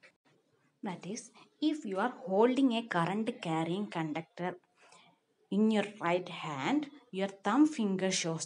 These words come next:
the direction of current and all the other fingers shows the direction of magnetic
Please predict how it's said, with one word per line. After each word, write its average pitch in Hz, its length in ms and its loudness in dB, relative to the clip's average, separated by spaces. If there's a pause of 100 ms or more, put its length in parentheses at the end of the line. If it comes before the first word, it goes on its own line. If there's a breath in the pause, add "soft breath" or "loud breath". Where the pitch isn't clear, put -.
the 170 60 0 (120)
direction 170 560 -4
of 233 60 -6 (240)
current 202 320 0 (540 loud breath)
and 220 200 0 (380 loud breath)
all 330 180 8 (100)
the - 80 -4 (120)
other 190 200 -6 (120)
fingers 165 520 -2 (280)
shows 247 320 2
the 196 60 0 (100)
direction 156 540 -4
of 302 80 -2 (180)
magnetic 320 460 4